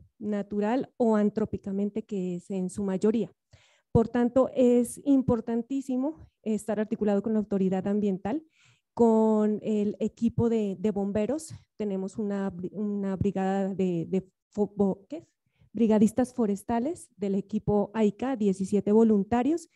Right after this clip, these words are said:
que están próximos a articular con la comandante de bomberos del municipio de Aquitania para poder, eh, hacer frente a estas ge-, gestiones, eh, ocasionadas por incendios y obviamente establecer el sistema de alertas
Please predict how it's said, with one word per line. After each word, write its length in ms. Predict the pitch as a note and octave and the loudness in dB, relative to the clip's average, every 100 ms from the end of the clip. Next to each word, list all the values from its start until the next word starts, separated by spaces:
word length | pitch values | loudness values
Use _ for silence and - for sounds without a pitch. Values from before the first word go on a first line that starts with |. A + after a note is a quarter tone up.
| _ _ _ | _ _ _
que 60 | G3+ | -8
están 240 | - G3+ | -4 -2
próximos 440 | G#3 G#3 A3 G3+ G#3 | 0 0 0 0 -2
a 20 | |
articular 500 | G3+ G#3+ G#3+ G3+ F#3+ | -4 -2 0 0 0
con 140 | G#3+ | -2
la 80 | G3+ | -2
comandante 480 | G3+ G3 G3 F#3+ G3+ | 0 0 0 0 0
de 80 | G#3 | 0
bomberos 460 | G#3 F#3+ F#3+ F#3+ | 0 0 -2 -2
del 220 | G3 F#3+ F#3 | -2 -2 -2
municipio 420 | F#3+ F#3 G#3 G#3+ | -2 -2 -2 -2
de 80 | G#3+ | -2
Aquitania 500 | A3+ - G#3+ A3+ B3+ | -6 -10 -8 -8 -8
para 580 | G#3 F#3 F3+ F3 F3 _ _ _ _ | -8 -6 -4 -6 -8 _ _ _ _
poder, 560 | G3+ G3+ G3 G3+ G3+ - | 4 6 6 4 2 0
eh, 380 | G#3 G3 F#3 - _ | -2 0 -2 -6 _
hacer 320 | G#3 G3+ A3+ G3+ | -6 -2 -2 0
frente 420 | A#3+ A3 G#3 G#3 | 2 2 2 -2
a 40 | |
estas 280 | G3+ A3 G#3 | -2 -4 -6
ge-, 260 | A3+ G#3+ - | -4 -6 -2
gestiones, 720 | A3 - A3+ A3 A3 C#4 - _ _ _ _ | -4 0 4 6 4 0 -6 _ _ _ _
eh, 320 | G#3 G3+ G3 - | -4 0 0 -2
ocasionadas 600 | G3+ G#3+ G#3 F#3+ F#3+ G3 | -2 -2 0 0 0 -2
por 180 | - A#3+ | 0 2
incendios 640 | C#4+ C#4 C#4+ B3 C#4 D4 - | 2 0 0 0 -2 -4 -2
y 160 | C4 | 2
obviamente 680 | C4 C#4 C#4 C4+ A#3+ B3 B3+ | 2 2 0 -2 -4 -6 -8
establecer 520 | A#3 A3+ G#3 G3+ G#3+ | -8 -8 -6 -4 -4
el 100 | G#3+ | -4
sistema 440 | G#3 G#3 A3 A3 A3 | -4 -4 -2 -2 0
de 120 | A#3 | 0
alertas 680 | A#3 B3 A#3 - D4 - | 2 2 0 -4 -10 -10